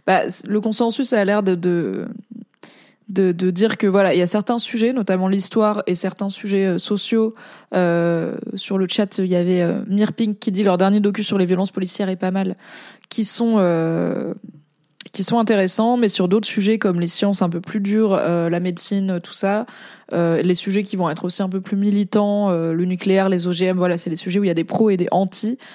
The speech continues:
alors que l'histoire, euh, bon, il peut y avoir des phénomènes comme le négationnisme et tout, mais pas grand monde qui est anti-histoire, quoi. Euh, qui est anti-Moyen-Âge, par exemple. Et bah, là-dessus, il faut peut-être prendre Arte avec un peu plus de recul. J'ai l'impression que c'est le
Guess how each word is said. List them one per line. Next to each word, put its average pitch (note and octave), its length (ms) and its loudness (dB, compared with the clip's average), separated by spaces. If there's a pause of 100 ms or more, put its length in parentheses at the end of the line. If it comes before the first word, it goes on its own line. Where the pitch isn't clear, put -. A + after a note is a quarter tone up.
(160)
alors F#3 320 0
que - 100 -4
l'histoire, F#3+ 560 0
euh, E3 160 2
bon, F3 180 0
il D#3 200 -8
peut F3 160 -6
y D#3+ 40 0
avoir D#3+ 200 -2
des D3+ 120 -4
phénomènes F3 380 -2
comme F3 140 0
le F3 80 2
négationnisme F3+ 560 0
et F3+ 80 0
tout, A#3 180 -2
mais E3+ 260 -2 (280)
pas F3+ 100 0
grand F3+ 140 0
monde G3+ 160 0
qui - 100 -2
est - 80 0
anti-histoire, F#3 640 0
quoi. - 140 -8 (600)
Euh, E3 1000 2
qui - 140 -6
est - 40 0
anti-Moyen-Âge, F#3 640 2
par - 120 -2
exemple. F3+ 320 -2 (1120)
Et F#3 60 0
bah, F3 120 2
là-dessus, F3 260 0
il G#3+ 60 0
faut G3 100 0
peut-être F#3 400 -4
prendre F#3 240 0
Arte F3+ 220 -2
avec F#3+ 260 2
un F#3+ 80 0
peu F#3+ 100 -2
plus F#3+ 220 -8
de F#3+ 80 -2
recul. F3+ 320 -4 (140)
J'ai G3 100 -2
l'impression F#3+ 420 -2
que F#3+ 60 -4
c'est - 140 -2
le - 220 -4